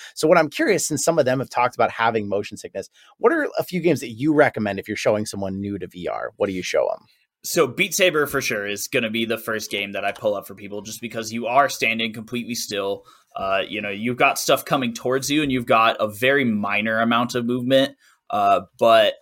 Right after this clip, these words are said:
Speaker 2: you're not gonna be doing a whole lot as far as things that would make you nauseous.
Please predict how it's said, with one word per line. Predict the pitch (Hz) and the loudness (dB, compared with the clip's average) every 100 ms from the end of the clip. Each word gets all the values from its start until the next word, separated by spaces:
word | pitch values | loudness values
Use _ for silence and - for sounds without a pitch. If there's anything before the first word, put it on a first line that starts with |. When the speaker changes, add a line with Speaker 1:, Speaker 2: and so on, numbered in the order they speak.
| _ | _
Speaker 2:
you're | 123 147 | -4 2
not | 139 110 | 2 2
gonna | 131 | 0
be | 123 | 0
doing | 113 110 110 107 | -2 -2 0 0
a | 104 - | -2 -4
whole | - 113 107 | 0 2 2
lot | 104 101 104 - | 2 4 2 0
as | 104 - | -4 -6
far | 104 101 101 | -4 -2 0
as | 104 - | -2 -6
things | 101 101 98 | -8 -10 -8
that | 98 | -6
would | 104 | -6
make | 95 92 95 | -8 -14 -14
you | 101 98 | -14 -14
nauseous. | 92 92 - 90 - | -12 -12 -6 -6 -6